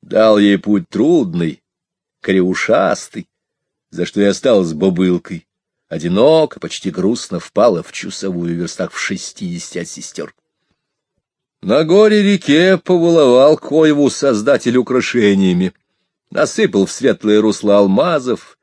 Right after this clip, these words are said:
позолотил её донышко, будто конопатинками, жёлтым металлом украсил платиной и цветными каменями берега. Ох, Создатель, Создатель!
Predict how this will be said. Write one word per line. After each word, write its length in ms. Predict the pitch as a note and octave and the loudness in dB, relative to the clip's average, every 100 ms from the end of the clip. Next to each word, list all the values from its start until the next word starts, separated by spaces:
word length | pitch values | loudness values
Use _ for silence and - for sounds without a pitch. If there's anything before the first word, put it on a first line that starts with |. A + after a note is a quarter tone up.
| _ _ _ | _ _ _
позолотил 580 | - G#2+ C3+ C3+ G#3 F3+ | -4 0 2 0 0 2
её 140 | B2 A2 | 2 2
донышко, 800 | G2+ E3+ F#3 E3 - - - - - _ | 2 4 4 2 -2 -4 -6 -6 -18 _
будто 400 | A#2+ D3 - C#3+ | -4 -4 -2 -2
конопатинками, 1000 | - D3+ D3+ - D3 - A#2+ G#2+ A#2+ G2+ - - | 0 0 0 0 0 0 -4 -4 -2 -2 -6 -12
жёлтым 640 | A2 A#2+ D#3+ D#3 - C3+ B2+ | -4 0 4 4 2 -2 -2
металлом 720 | A#2+ A#2 - B2+ A#2+ G#2 F#2+ _ - | -2 -2 -2 2 2 2 -2 _ -10
украсил 580 | G#2 - G2+ F#2 F2 D#2+ | -8 -2 -2 -2 -6 -10
платиной 800 | - D#2+ D3+ D#3+ - G#2+ G2 | -6 0 2 0 -4 -12 -12
и 40 | G2+ | -14
цветными 520 | - F2 - F2+ F2 | -12 -10 -8 -6 -6
каменями 540 | E2+ D#2+ F2 E2 D#2 | -6 -6 -6 -6 -10
берега. 600 | C#2+ D2+ D2+ D#2+ F#2+ D3 - _ _ _ _ _ _ _ _ _ _ _ _ _ _ _ | -12 -16 -16 -8 -6 -6 -8 _ _ _ _ _ _ _ _ _ _ _ _ _ _ _
Ох, 320 | F2+ F#3 F#3 | -2 -2 -2
Создатель, 840 | - - C3+ B2 G2 A2+ C3+ A2+ A2 | -6 -12 -12 -12 -8 -8 -6 -12 -12
Создатель! 880 | - G2+ F2 F2 G#2+ - G#2 E2 | -10 -12 -10 -10 -10 -8 -10 -10